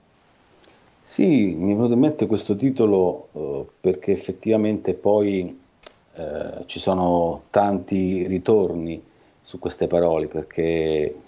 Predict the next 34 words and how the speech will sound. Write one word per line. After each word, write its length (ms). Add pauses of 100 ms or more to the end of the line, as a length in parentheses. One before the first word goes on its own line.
la 120
madre 540
è 80
comunque 560
la 120
genesi, 440
è 60
comunque 360
la 60
donna, 520 (540)
la 180
pace 500
è 100
comunque 960
femminile, 920 (960)
e 360
quindi 320
è 60
un 100
cerchio 420
secondo 340
me 140
che 140
si 220
chiude. 520 (520)
E 40
se 180
permetti, 1000
eh, 360
ho 140
trovato 440
oggi 720
un, 400
eh, 500